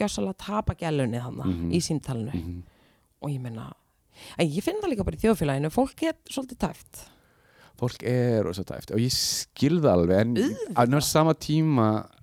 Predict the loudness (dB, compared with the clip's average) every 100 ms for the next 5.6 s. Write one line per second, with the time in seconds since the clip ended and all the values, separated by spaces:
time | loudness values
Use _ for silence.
0 | _ _ _ _ -2 -2 -2 -2 2 4
1 | 4 2 -2 _ -12 -4 -2 0 -2 2
2 | 4 4 4 6 6 4 2 2 2 0
3 | 2 2 0 0 2 2 0 0 0 -2
4 | -4 -4 -6 -10 -4 0 2 0 -2 -6
5 | -6 -8 -12 -6 -6 -6